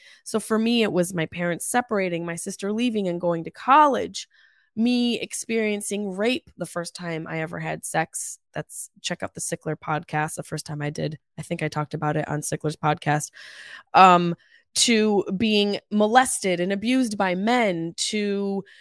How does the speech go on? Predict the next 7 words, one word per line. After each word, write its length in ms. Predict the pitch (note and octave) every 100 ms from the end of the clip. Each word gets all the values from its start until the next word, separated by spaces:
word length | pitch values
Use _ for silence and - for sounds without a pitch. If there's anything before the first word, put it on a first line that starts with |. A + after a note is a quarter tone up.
| - -
experiencing 1120 | G#3 - B3 A#3+ A3+ A3+ - A3+ A3 A3 - -
the 460 | G#3 G#3+ G#3 F3+
ramifications 840 | G3+ A3 A#3 A3 A3 A3+ - A3+ G#3+
of 240 | G#3+ G3+
that, 420 | G#3 A3+ A3 -
and 160 | F3+ F#3
to 300 | - G#3